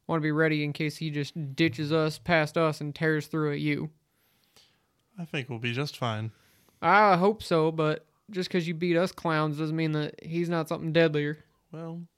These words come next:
Speaker 2: hopefully you all can take care of it just fine.
Speaker 1: Yeah, well, there's a good chance he just blows right by us.
Speaker 2: Well, we wish you the best.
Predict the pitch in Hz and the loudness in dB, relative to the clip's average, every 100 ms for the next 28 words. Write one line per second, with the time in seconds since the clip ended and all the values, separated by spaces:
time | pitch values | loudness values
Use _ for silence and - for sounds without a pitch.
0 | _ - 143 - 151 147 143 175 170 156 | _ -8 -8 -6 -6 -4 -4 -4 -2 -2
1 | 170 170 123 117 143 - - 139 151 165 | -2 -4 -6 -4 -4 -2 0 2 0 -4
2 | - 139 - 120 107 110 113 - _ _ | -6 -8 -4 -2 -2 -4 -6 -10 _ _
3 | _ 208 247 240 226 220 220 196 175 202 | _ -8 -6 -2 0 2 2 2 4 4
4 | 180 196 170 151 180 165 165 156 165 151 | 4 2 0 2 4 6 4 8 6 6
5 | 151 - _ _ _ _ _ _ _ _ | 0 -10 _ _ _ _ _ _ _ _
6 | _ _ - 123 175 _ _ _ _ _ | _ _ -12 -12 -12 _ _ _ _ _
7 | _ _ _ _ _ _ _ _ _ 143 | _ _ _ _ _ _ _ _ _ -8
8 | 117 117 139 135 165 165 - - | -8 -4 -4 -2 -2 -4 -10 -20